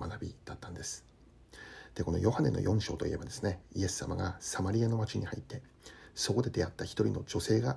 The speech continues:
救われるというお話が記録されてあります。この女性の救いに焦点を当てて話が進められているのですね。しかしもう一つ、一つ注目する内容が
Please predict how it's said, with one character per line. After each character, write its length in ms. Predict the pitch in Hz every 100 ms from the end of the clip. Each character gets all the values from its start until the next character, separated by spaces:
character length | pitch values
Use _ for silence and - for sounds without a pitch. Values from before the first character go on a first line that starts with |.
| -
救 380 | - - - 90
わ 80 | 87
れ 100 | 90
る 160 | 107 -
と 80 | -
い 100 | 87
う 60 | -
お 100 | -
話 280 | - - -
が 160 | - - -
記 120 | -
録 160 | 101 -
さ 120 | -
れ 80 | -
て 240 | 101 85 - -
あ 60 |
り 80 | -
ま 100 | 143
す。 200 | - - - - - - - - - - - - -
こ 100 | -
の 60 | 123
女 140 | 117
性 140 | - 120
の 100 | 120
救 240 | - 135
い 60 | 117
に 120 | 101 - -
焦 200 | - 87
点 160 | 87 82
を 20 |
当 60 | 76
て 100 | -
て 200 | - -
話 360 | - 80 -
が 60 | -
進 240 | - -
め 60 | 82
ら 100 | -
れ 80 | -
て 240 | 90 87 - -
い 120 | 87
る 80 | 71
の 120 | -
で 80 | -
す 120 | -
ね。 140 | 143 - - - - - - - - - - - -
し 100 | -
か 80 | 147
し 80 | 104
も 120 | 107
う 20 |
一 160 | 127 175
つ、 280 | - - 110 - - -
一 240 | - 107
つ 240 | - 131 -
注 200 | - 104
目 200 | 98 -
す 120 | -
る 100 | 98
内 200 | 87 87
容 140 | 85 85
が 240 | 82